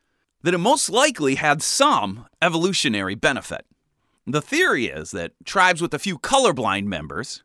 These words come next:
hunted better since those people, the colorblind people, could have identified quarry that appeared camouflaged to everyone else.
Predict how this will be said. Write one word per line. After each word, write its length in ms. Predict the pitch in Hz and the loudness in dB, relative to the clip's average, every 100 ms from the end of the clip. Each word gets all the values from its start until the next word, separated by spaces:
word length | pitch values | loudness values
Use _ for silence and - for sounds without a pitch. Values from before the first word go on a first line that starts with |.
| _ | _
hunted 420 | - 320 277 160 117 | -2 -2 2 0 0
better 300 | 71 90 160 | -4 -4 -4
since 280 | - 143 120 | -2 -2 2
those 340 | 175 233 - | 2 2 -2
people, 460 | - 123 - 95 - | -4 -6 -4 -8 -6
the 120 | 98 | -10
colorblind 580 | - 170 135 101 90 82 | 2 4 4 2 -2 -4
people, 420 | 92 80 131 156 _ _ _ | -8 -8 -8 -8 _ _ _
could 160 | - 247 | -2 2
have 100 | 208 | 2
identified 540 | 190 202 180 170 156 | 2 2 2 0 0
quarry 640 | - 247 185 107 101 139 _ - | 4 6 6 2 -2 -6 _ -4
that 160 | 127 | -2
appeared 320 | 147 180 160 - | -2 0 -2 -2
camouflaged 1000 | - 330 339 160 - 107 76 107 - - - | -6 -2 0 0 2 0 2 -2 -6 -10 -10
to 140 | 156 | 0
everyone 400 | 143 127 135 143 | 0 2 2 2
else. 400 | 151 - - - | 0 -4 -14 -16